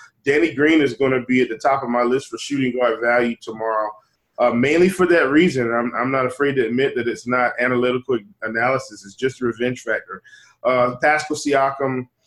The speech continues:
uh, I think you have to look at him, a guy that's playing, you know, thirty-two, an average of about thirty-two minutes a game, um, and has just been playing phenomenal-, phenomenally. And, you know, he's another guy on fantasy draft, especially when you can roll out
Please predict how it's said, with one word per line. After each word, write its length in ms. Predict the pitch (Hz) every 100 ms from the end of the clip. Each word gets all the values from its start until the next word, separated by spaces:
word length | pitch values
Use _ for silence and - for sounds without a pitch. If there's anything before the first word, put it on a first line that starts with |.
| _ -
uh, 60 | 110
I 100 | 120
think 240 | 131 139
you 120 | 127 135
have 160 | 135
to 80 | 127
look 200 | 131 143
at 80 | 120
him, 300 | 127 123 120
a 80 | 107
guy 280 | 123 127
that's 160 | 120 101
playing, 420 | - 135 127 123
you 100 | 123
know, 160 | 117 113 _ -
thirty-two, 680 | 139 139 131 - 147 127 120 - _ - 113
an 120 | 143
average 380 | 151 175 170 156
of 100 | 147
about 280 | 139 135 127 -
thirty-two 480 | 147 143 135 - 135
minutes 340 | 135 135 120
a 60 | 127
game, 640 | 110 127 131 127 127 123 120 _ - - 120
um, 360 | 120 123 123 123
and 100 | 123
has 180 | 120 -
just 300 | 175 175 135
been 160 | 131
playing 300 | - 147 131
phenomenal-, 720 | 131 120 123 127 127 123 117 - -
phenomenally. 880 | 120 127 131 127 120 113 113 110 _ _ _ -
And, 260 | 123 123 127
you 80 | 135
know, 120 | 123
he's 200 | 151 147
another 320 | 131 143 143
guy 160 | 135 131
on 140 | 123 -
fantasy 420 | 135 143 147 123
draft, 320 | - 123 117
especially 440 | 113 - 131 127 117
when 140 | 117
you 120 | 123
can 100 | 127
roll 340 | 113 123 123 117
out 380 | 120 120 113